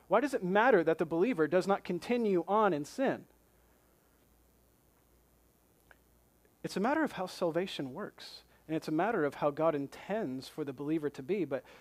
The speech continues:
I, I think maybe more significantly, maybe, maybe more fundamentally, is that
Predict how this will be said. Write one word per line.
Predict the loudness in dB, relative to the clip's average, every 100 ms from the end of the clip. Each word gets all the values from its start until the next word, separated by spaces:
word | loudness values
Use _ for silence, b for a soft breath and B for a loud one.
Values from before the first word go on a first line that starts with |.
| B B
I, | -4
I | -2
think | -4 -4 -8 -6
maybe | -4 -2 0
more | 0 0
significantly, | 0 -2 -2 -4 -6 -4 -2
maybe, | 0 0 0 -2
maybe | -2 0 0
more | 2 0 -2
fundamentally, | -4 0 0 0 -4 -6 -12 _ _ _ _ b b b b b b
is | -6 -4
that | 0 0 0